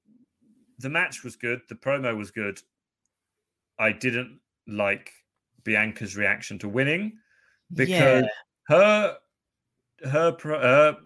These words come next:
Speaker 1: her gimmick is that she believes that she's the best and that she goes out and proves that she's the best. So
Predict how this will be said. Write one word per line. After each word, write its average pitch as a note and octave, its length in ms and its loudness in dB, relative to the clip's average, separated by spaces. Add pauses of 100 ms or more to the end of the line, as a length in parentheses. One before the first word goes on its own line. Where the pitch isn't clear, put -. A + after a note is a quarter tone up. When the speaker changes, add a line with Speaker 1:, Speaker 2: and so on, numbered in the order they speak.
Speaker 1:
her D3+ 180 2
gimmick G#2 580 -2
is G#2 200 -8
that A2+ 160 -14
she C3+ 560 -6 (340)
believes A#2 720 0
that A2 100 -4
she's G2 240 -4
the G#2 80 -12
best - 500 -2
and G#2+ 300 -6
that - 180 -8
she - 160 -8
goes C#3+ 280 2
out A2 260 0 (100)
and G#2+ 200 -6
proves B2 320 -2
that - 100 -18
she's - 220 -14
the - 80 -20
best. - 420 -10 (720)
So D3+ 360 -2